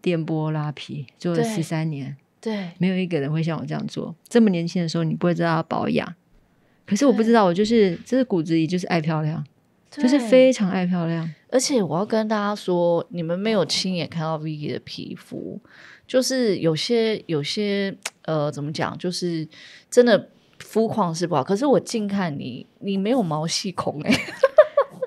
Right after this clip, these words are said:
Speaker 1: 嗯，谢谢，真的是毛细孔比较小一点啦，对。
Speaker 2: 对，对，你真的是没有毛细孔欸。
Speaker 1: 嗯，嗯，嗯。
Speaker 2: 这太，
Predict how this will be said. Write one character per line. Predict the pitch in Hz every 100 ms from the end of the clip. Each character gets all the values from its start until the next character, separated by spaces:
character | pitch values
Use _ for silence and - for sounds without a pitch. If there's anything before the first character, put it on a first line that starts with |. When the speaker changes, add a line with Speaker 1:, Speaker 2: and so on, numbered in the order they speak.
| - _ -
Speaker 1:
嗯， | 185 180 185
谢 | 190 - 214
谢， | 202 170
真 | 175 220
的 | 214
是 | 196 214 190 -
毛 | 208 185
细 | 208
孔 | 220 185
比 | 170
较 | 180
小 | 208 165 175
一 |
点 | 175 135
啦， | 175 92
对。 | 381 415 427 381 339
Speaker 2:
对， |
对， | - 403 330
你 | 285
真 | 311 392
的 | 392
是 | 403
没 | 403
有 | 320
毛 | 262 262
细 | 311 349
孔 | - 220 175
欸。 | 175 165
Speaker 1:
嗯， |
嗯， | 208 214 202 190 190 180
嗯。 |
Speaker 2:
这 | 190
太， | 381 - 403